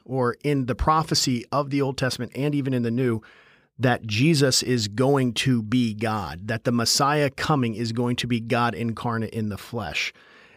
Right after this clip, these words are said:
And so we see that there is biblical references and,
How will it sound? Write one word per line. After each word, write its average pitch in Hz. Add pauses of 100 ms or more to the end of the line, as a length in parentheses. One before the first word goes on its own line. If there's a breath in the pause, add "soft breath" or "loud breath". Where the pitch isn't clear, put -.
And 123
so 131
we 117
see 175
that 127
there 131
is 117
biblical 135
references 120
and, 110